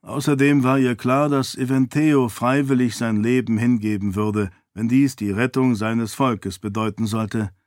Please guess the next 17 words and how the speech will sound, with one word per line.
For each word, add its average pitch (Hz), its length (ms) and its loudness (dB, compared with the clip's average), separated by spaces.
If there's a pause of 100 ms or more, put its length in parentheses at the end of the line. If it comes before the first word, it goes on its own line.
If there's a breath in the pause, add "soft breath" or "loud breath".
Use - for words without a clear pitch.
(540 loud breath)
Abgesehen 143 480 2
davon 135 380 0
machte 143 320 -2
sie 156 140 -2
sich 139 200 -2
Gedanken 131 540 -4
über 139 260 0
ihr 127 220 -2
eigenes 117 500 0
Leben 113 360 2 (140 loud breath)
und 131 280 0
ihre 120 320 0
gemischten 120 560 0
Gefühle, 131 540 2
was 117 200 -4
Theod 123 400 -2
betraf. 104 520 -4